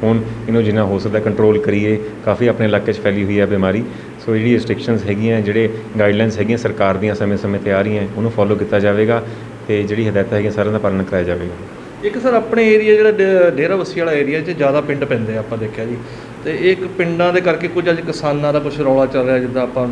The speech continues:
Speaker 2: ਲਾ ਲਈਏ ਕਿ ਖੇਤੀ ਬਿੱਲਾਂ ਨੂੰ ਲੈ ਕੇ ਉਹ ਸੰਘਰਸ਼ ਕਰ ਰਹੇ ਆ, ਕਿ ਆਪਣੇ ਏਰੀਆ 'ਚ ਐਸਾ ਕੋਈ ਜਥੇਬੰਦੀ ਤੁਹਾਡੇ ਨਾਲ ਕੋਈ ਹੈ ਟੱਚ 'ਚ?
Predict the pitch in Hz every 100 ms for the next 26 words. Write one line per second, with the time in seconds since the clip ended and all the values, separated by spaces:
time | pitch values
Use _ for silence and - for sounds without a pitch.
0 | 127 120 120 123 123 131 123 127 131 123
1 | 123 123 123 113 113 120 120 120 143 143
2 | - 131 127 117 110 104 - - - 185
3 | - 160 156 175 170 170 165 151 170 160
4 | 160 160 143 143 156 143 143 147 143 127
5 | 131 131 135 120 135 175 147 - 147